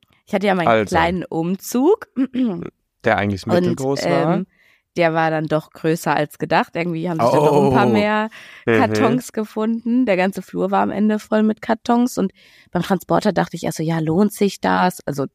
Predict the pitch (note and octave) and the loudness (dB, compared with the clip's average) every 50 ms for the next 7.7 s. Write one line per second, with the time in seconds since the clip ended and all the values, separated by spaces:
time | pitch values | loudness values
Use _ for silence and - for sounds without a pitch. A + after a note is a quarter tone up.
0 | _ _ _ _ - - - C#3 - - C#3 C#3+ C#3+ C#3 C#3 C3 C3+ C3 C3 C3 | _ _ _ _ -6 -4 -4 -4 -4 -2 -2 -2 0 0 2 2 2 0 0 -4
1 | - D3 D3 C#3+ C3+ C#3 - - D3 - - - - C#3 C#3 C#3+ D3 - F3 E3+ | -2 0 0 2 2 0 0 -2 -4 -4 -4 -6 -4 -2 -2 -2 -2 -4 -8 -6
2 | - - E3 F3 F#3+ - - _ _ _ _ - - - - _ _ - D#3 D#3 | -2 0 2 2 2 0 -6 _ _ _ _ -20 -20 -20 -20 _ _ 0 2 2
3 | E3 - D#3+ D#3 - C#3+ C#3+ D3+ D#3+ D3 C#3+ C#3+ - - D#3 D#3 D#3 - - D#3+ | 2 0 -2 -4 -2 -4 -2 0 0 0 0 -2 0 0 0 0 0 -2 -8 -10
4 | - - C#3+ - - D3 D3 C#3+ C#3+ C#3 - C#3 C#3+ C#3 D#3+ D#3+ - - - - | -6 -4 -4 -4 -4 -2 -2 -2 -2 -2 -4 -4 -2 -2 -2 -2 -2 -10 -16 -6
5 | D3 C#3+ C#3+ C#3+ D3+ - - - F#2+ G2 G2 A#3+ D4+ F4+ - _ _ _ _ _ | -2 0 0 0 0 -2 -4 -2 0 0 0 0 -2 -4 -8 _ _ _ _ _
6 | _ _ _ _ - - F3 F3 E3+ E3+ F3 E3+ E3+ F3 F3 E3 F#3+ - _ _ | _ _ _ _ -4 0 2 2 2 2 0 0 0 0 -2 -2 -4 -8 _ _
7 | _ _ _ _ _ _ _ _ _ _ F3 E3+ C#3+ - | _ _ _ _ _ _ _ _ _ _ 2 2 2 2